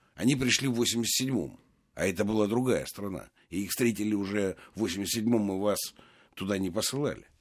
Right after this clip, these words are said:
И, кстати, это обеспечивало очень сильно этот синдром, и это, эти нервы, и это психологические расстройства этих людей.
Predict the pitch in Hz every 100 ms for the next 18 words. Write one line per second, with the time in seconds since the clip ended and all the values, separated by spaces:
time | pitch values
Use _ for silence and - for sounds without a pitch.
0 | _ - 82 92 - 107 - 127 127 120
1 | 117 107 - 147 123 113 107 107 104 104
2 | 110 110 170 143 92 87 - 90 - _
3 | - - 101 104 117 139 120 98 95 90
4 | - - - 85 90 - 95 92 78 65
5 | 90 92 107 127 131 104 92 87 90 85
6 | 85 - 98 104 104 98 - - 107 120
7 | - 135 92 - 67 52 - - 73 -
8 | - 98 80 64